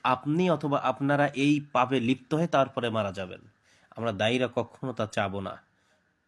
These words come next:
দয়া করে অপবাদ না দিয়ে সত্য পথে লড়-, আমাদের সাথে লড়ুন,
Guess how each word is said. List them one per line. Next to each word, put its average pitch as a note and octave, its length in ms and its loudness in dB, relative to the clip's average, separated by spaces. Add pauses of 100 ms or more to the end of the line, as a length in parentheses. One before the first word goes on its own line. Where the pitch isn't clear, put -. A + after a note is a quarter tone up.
(140)
দয়া A#2+ 260 4
করে C3 180 -4
অপবাদ C#3+ 560 4
না A#2 160 2
দিয়ে B2 240 -2
সত্য G#3 500 -2
পথে F3+ 260 2
লড়-, C3+ 260 0
আমাদের A#2 260 -2
সাথে G#2+ 300 -8
লড়ুন, G2+ 400 -6